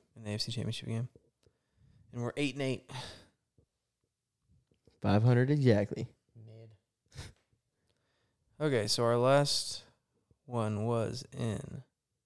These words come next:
Speaker 1: twenty sixteen against the Patriots.
Speaker 2: Twenty sixteen.
Speaker 1: Yeah, we lost
Speaker 2: Okay.
Speaker 1: thirty-six to seventeen.
Speaker 2: That was the year, that was the Falcons' year.
Speaker 1: Yeah, it was almost Steelers-Falcons.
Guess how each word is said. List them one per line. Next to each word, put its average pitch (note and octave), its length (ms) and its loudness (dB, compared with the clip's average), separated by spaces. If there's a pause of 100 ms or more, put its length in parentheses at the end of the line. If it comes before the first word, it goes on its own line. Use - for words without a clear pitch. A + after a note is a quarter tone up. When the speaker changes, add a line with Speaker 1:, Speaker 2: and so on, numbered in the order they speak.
(1160)
Speaker 1:
twenty C#3+ 760 -2 (120)
sixteen - 640 -4
against - 280 -6
the - 60 -8
Patriots. - 680 -10 (1040)
Speaker 2:
Twenty A#2+ 220 6
sixteen. - 720 -4 (280)
Speaker 1:
Yeah, G#2 180 -16
we A2+ 120 -6
lost G#2+ 220 0
Speaker 2:
Okay. A#2+ 80 2
Speaker 1:
thirty-six A#2+ 480 -2
to - 80 -4
seventeen. - 680 -4 (180)
Speaker 2:
That A2 100 2
was A2 140 4
the A2+ 120 4
year, G#2 480 4 (720)
that G#2 80 -6
was G#2 100 -2
the G#2 80 -6
Falcons' - 460 -4
year. G#2 260 -6 (2250)
Speaker 1:
Yeah, A#2+ 220 6
it A2 40 6
was A#2 100 2
almost B2+ 320 2
Steelers-Falcons. A2+ 800 -2